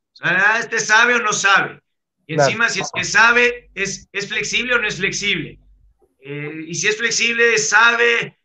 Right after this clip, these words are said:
Speaker 1: pero nos podemos agua-, agarrar, le podemos hacer alguna... Todo, todo.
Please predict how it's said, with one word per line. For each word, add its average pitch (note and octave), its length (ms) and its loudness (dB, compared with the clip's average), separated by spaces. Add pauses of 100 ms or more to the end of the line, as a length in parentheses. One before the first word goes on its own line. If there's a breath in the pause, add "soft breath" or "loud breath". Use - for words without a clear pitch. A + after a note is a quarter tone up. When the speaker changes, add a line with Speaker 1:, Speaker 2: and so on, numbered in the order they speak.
(160)
Speaker 1:
pero E3+ 480 -2
nos E3 200 -6
podemos A3 400 -4
agua-, G3 340 0
agarrar, G3+ 680 4
le G#3+ 100 -6
podemos G#3+ 320 -6
hacer G#3+ 260 -2
alguna... A3 240 -6 (680)
Todo, F#3 520 -2
todo. F3 360 -4